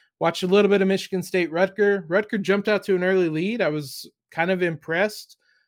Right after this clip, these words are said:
sla-, slash optimistic about I U's chances against Michigan State. Uh, Michigan State bounced back and ended up winning it fairly easily, but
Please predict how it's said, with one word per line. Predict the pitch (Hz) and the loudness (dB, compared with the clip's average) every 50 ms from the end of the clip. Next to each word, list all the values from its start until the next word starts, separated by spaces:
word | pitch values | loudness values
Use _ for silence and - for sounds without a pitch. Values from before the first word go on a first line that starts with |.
| _ _ - | _ _ -20
sla-, | - - - - 165 165 160 156 - - | -16 -14 -10 -6 -2 -2 -2 -2 -2 -8
slash | - - - - 165 165 160 160 165 170 170 160 - - - | -18 -16 -14 -10 -4 0 2 4 4 2 0 -2 -6 -10 -4
optimistic | - 160 143 - 175 160 160 165 160 - - 185 180 | -4 -4 -2 -2 -4 -2 -2 -4 -4 -4 -6 -6 -6
about | 165 156 151 147 | -4 -4 -2 0
I | 151 151 | 0 0
U's | 151 151 151 151 - | 0 -2 -4 -6 -8
chances | - 160 151 151 156 160 156 147 | -8 -8 -8 -8 -8 -10 -14 -12
against | 147 147 156 156 156 156 | -10 -8 -10 -10 -10 -10
Michigan | 151 156 151 - - 151 147 | -12 -12 -12 -10 -10 -12 -12
State. | 143 - - 156 156 156 156 151 - _ _ _ _ _ _ _ _ | -12 -8 -6 -4 -2 -2 -4 -4 -8 _ _ _ _ _ _ _ _
Uh, | - 120 127 127 | -8 -6 -6 -4
Michigan | 135 160 175 170 - - 160 147 | -2 -4 -4 -4 -6 -8 -8 -8
State | - - - 156 151 151 147 139 - - _ _ _ _ - | -8 -4 -2 0 0 0 -2 -4 -10 -20 _ _ _ _ -10
bounced | 151 135 143 143 151 143 139 - - - - 131 123 | -4 -2 -2 0 -2 -4 -8 -12 -18 -20 -14 -6 -2
back | 143 139 139 143 143 - - | 2 2 4 2 2 0 -4
and | 139 135 135 135 131 - | -8 -8 -8 -8 -10 -8
ended | 147 156 160 165 151 | -10 -6 -6 -4 -4
up | 151 139 135 | -4 -4 -4
winning | 151 151 151 151 147 | -6 -4 -4 -4 -4
it | 151 139 - | -6 -8 -6
fairly | - - 196 196 196 180 156 | -2 0 2 2 2 2 0
easily, | 139 156 165 185 185 185 202 202 208 208 | -2 -2 -2 -2 0 0 0 0 2 0
but | 196 160 175 165 165 151 143 - | 0 0 2 2 2 2 0 -2